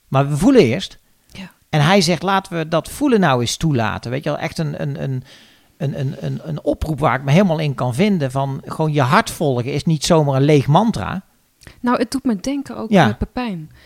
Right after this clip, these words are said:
Speaker 2: Ik was bij een, eh, verandercongres.
Speaker 1: Oké, ja.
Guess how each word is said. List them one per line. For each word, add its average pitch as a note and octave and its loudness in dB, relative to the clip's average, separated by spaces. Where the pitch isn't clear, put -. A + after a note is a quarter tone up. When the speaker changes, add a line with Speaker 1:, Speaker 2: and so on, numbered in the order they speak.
Speaker 2:
Ik - -18
was A#3+ -8
bij A3 -8
een, F#3+ -6
eh, F3+ -8
verandercongres. E3+ -6
Speaker 1:
Oké, D#3 4
ja. C#3 -2